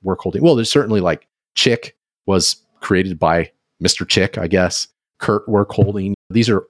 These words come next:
old legacy brands that we've all grown to know and love, and they're adopted, and they're just, they're,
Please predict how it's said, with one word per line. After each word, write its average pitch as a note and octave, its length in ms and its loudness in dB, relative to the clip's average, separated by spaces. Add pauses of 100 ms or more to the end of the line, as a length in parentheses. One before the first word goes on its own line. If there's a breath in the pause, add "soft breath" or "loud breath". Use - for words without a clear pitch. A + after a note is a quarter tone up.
old A#2 380 6
legacy F#2+ 400 -2
brands F#2 540 -2 (500)
that G#2+ 200 2
we've G#2 180 2
all G#2+ 400 4 (600)
grown G#2+ 300 2
to - 100 2
know G2+ 280 4
and F2+ 100 0
love, G2+ 300 2
and F2+ 80 0
they're F2+ 120 2
adopted, F2 520 2
and F2 120 0
they're E2+ 120 -2
just, - 320 -4
they're, F2+ 220 2